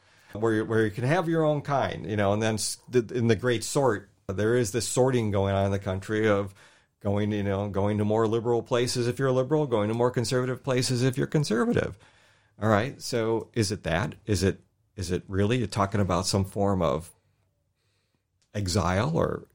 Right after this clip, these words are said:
extermination or creating a permanent minority, a permanent political minority? I mean, one of the things our founders were so concerned about was, was to keep the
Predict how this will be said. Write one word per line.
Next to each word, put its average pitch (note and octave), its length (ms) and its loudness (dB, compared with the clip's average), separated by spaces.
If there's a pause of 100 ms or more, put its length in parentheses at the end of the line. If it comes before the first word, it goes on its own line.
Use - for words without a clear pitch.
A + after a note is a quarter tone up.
extermination A#2 1120 -2
or F2 480 2 (320)
creating C3 480 0
a G2 60 -2
permanent C3+ 560 2
minority, G#2+ 760 0
a G2 80 -2
permanent B2+ 400 2
political A2+ 400 2
minority? A#2+ 520 2
I - 20 2
mean, G#2+ 160 2
one G2+ 100 4
of A2 140 0
the F2+ 40 -10
things A2+ 280 0
our G2+ 80 2
founders G#2+ 440 0
were F#2 200 0
so - 400 0
concerned B2+ 480 -4
about D#2+ 420 -4 (560)
was, F#2+ 480 -2 (300)
was F#2 320 -2 (160)
to - 80 -10
keep - 420 -2 (160)
the G2 480 2